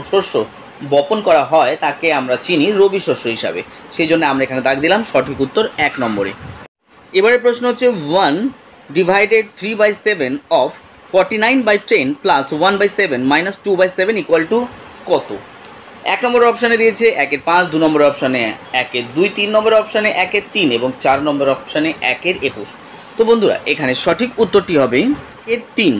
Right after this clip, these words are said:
সেই জন্য আমরা এখানে দাগ দিচ্ছি সঠিক উত্তর তিন নম্বরে। অঙ্কটি আমি আপনাকে করে দেখাচ্ছি, দেখে নিন। অঙ্কটি কী ছিল আপনার? এক ভাগ তিনের সাত of ঊনপঞ্চাশের দশ যোগ একের সাত বিয়োগ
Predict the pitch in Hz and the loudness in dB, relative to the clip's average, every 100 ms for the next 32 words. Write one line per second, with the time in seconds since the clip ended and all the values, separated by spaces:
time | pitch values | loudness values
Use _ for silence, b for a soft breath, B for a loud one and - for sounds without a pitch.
0 | 101 170 175 180 156 131 135 135 156 185 | 0 0 2 2 0 0 0 -2 -2 -4
1 | 240 220 151 151 175 156 - 226 - 202 | -6 -4 -2 -2 -2 -2 2 0 0 0
2 | 147 113 101 107 B B - 190 220 226 | 2 0 -2 -4 B B -2 2 2 2
3 | 175 170 160 160 165 175 180 185 202 196 | 2 2 0 -2 2 2 2 0 -2 -2
4 | 185 160 147 277 - - - - _ _ | 0 0 2 0 -4 -16 -20 -20 _ _
5 | _ - 175 190 214 220 202 233 233 220 | _ -2 0 2 0 -4 -2 0 0 0
6 | 233 254 247 - 165 190 185 - - 127 | 0 0 -4 -4 0 0 -4 -16 -20 -10
7 | 139 139 151 - 190 208 110 - 127 151 | -2 0 0 -6 -10 -8 -4 0 0 0
8 | - - - - - - - - 160 160 | -8 -20 -20 -20 -20 -20 -20 0 2 2
9 | 175 - - - - - - 190 208 214 | 0 -10 -20 -20 -20 -20 -6 0 0 0
10 | 208 214 226 208 165 151 135 196 - - | 0 0 0 0 0 0 0 -4 -14 -20
11 | - 139 135 185 220 - 139 139 185 - | -18 -10 2 2 2 -2 -4 -2 -4 0
12 | 214 240 - 135 131 156 196 | 0 0 -4 -10 -4 2 2